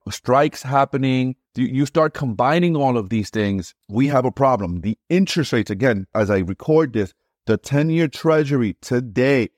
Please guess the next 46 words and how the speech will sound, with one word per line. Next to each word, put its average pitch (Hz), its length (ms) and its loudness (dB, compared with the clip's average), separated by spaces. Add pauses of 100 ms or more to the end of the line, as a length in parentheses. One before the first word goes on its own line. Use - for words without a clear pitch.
(220)
is 117 240 -2 (340)
four 135 240 2
point 139 380 -2 (200)
four 131 280 2
nine 120 440 0
percent, 120 360 -2
so 113 80 -2
almost 139 460 -4
four 143 200 2
and 135 60 0
a 127 60 -2
half 123 200 0
percent. 127 340 -4
I've 101 140 -2
never 123 220 2
seen 147 200 -2
the 135 80 -2
ten-year 131 280 0
treasury 127 380 0
this 117 160 0
high. 113 220 2 (180)
So 135 240 2
expect - 540 -2
these 135 220 0
mortgage 123 540 0
rates 113 340 -2
to - 140 -8
be 127 200 0
through 156 260 0
the 156 100 2
roof 170 320 0
here 127 240 2 (140)
as 113 260 0 (220)
we 123 360 -2
unravel, 117 600 0
and 127 120 0
expect - 560 -2
this 139 300 0
to 123 140 -6
have 117 180 0
a 113 60 0
major 156 680 2
impact 135 460 0
on 117 80 0
the 113 80 0
market 123 480 -2